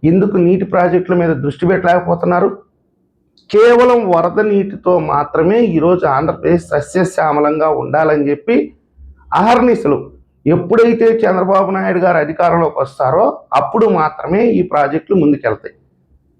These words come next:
అలాంటి దౌర్భాగ్య పరిస్థితిలో, అంటే, మీరు వదిలినటువంటి వరద నీటిని వినియోగించుకుంటే కూడా ఈరోజు మిమ్మల్ని మీ రాజకీయ నాయకులు రెచ్చగొడుతున్నారంటే మీరు అర్థం చేసుకొని రేపటి నుంచైనా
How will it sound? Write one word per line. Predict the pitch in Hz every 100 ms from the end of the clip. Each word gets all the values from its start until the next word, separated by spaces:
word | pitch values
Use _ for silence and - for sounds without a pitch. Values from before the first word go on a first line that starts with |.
| _ _ -
అలాంటి | 123 170 226 226 226 120
దౌర్భాగ్య | 147 180 180 220 226 220 220
పరిస్థితిలో, | 180 - 165 147 151 202 - - _ -
అంటే, | 175 196 165
మీరు | 170 190 175 147
వదిలినటువంటి | 160 220 226 226 220 202 202 196 135 120
వరద | 151 160 220
నీటిని | 214 214 202 180
వినియోగించుకుంటే | 170 185 180 175 170 - 170 156 160 143
కూడా | 139 127 117 170 - - _ _ _ _ _ _ _ _ _ _
ఈరోజు | 156 180 202 202 214 180
మిమ్మల్ని | 175 170 175 220 185
మీ | 156 143
రాజకీయ | 151 180 185 185
నాయకులు | 175 156 175 151
రెచ్చగొడుతున్నారంటే | 117 - 175 180 175 147 123 117 160 247 - _ _ _ _ _ _ _ _
మీరు | 139 147 120
అర్థం | - 202 214
చేసుకొని | 185 180 - 175 214 - - - - 127
రేపటి | 180 233 233 226
నుంచైనా | 202 202 190 156 156